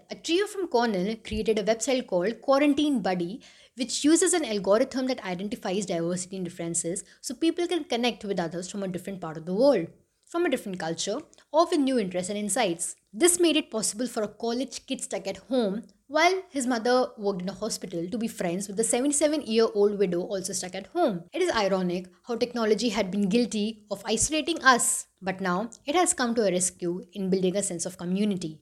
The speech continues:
My heart melts coming across such news every day. But well, that is not it.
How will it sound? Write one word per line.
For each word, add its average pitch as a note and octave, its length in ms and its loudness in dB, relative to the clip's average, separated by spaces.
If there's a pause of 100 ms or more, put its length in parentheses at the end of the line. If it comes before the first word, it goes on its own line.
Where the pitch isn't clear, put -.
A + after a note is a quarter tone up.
My B3 120 4
heart C#4+ 340 2
melts C#4+ 280 0
coming G#3+ 260 -2
across G3 300 -2
such F#3 200 -2
news F3+ 200 -4
every E3 240 -4
day. D#3+ 240 -14 (120)
But F#3 160 -10
well, F#3+ 300 0 (320)
that C4+ 180 -2
is G3 80 -2
not F3 200 -2
it. - 320 0